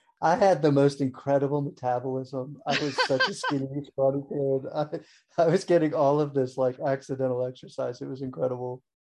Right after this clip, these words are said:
Speaker 2: You grabbed onto that feeling, and then was it the light switch that you just kept turned on for so many years? Or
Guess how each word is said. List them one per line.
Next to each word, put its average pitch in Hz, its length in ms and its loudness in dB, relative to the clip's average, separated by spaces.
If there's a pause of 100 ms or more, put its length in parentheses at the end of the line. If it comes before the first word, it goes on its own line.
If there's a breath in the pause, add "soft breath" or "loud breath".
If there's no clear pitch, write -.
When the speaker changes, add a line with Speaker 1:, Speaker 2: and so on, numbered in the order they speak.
(640)
Speaker 2:
You 208 200 -12
grabbed 202 520 -2
onto 202 360 -4
that 185 280 -4
feeling, 165 1080 -8 (220)
and 170 300 -8
then 165 960 -6 (400)
was 185 240 -4
it 185 400 0
the 185 180 -4
light 165 420 -4
switch 196 680 -4
that 175 180 -4
you 175 200 -10
just 185 300 -8
kept 175 380 -6 (180)
turned 185 460 -4
on 180 580 -4 (380)
for 220 160 -6
so 240 240 -2
many 240 280 -4
years? 262 800 -4
Or 175 500 0